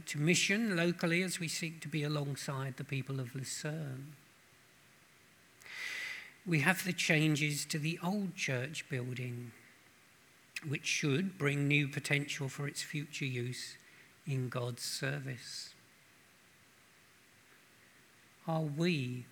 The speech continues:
ready to support these changes prayerfully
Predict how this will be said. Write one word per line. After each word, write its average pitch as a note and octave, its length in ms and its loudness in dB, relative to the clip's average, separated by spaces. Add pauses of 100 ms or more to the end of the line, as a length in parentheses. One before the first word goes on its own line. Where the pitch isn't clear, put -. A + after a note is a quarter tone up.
(140)
ready C3 380 -2
to C3 160 -6
support C3 540 -6
these C3 240 -4
changes C3+ 1000 -6 (560)
prayerfully D3+ 800 -2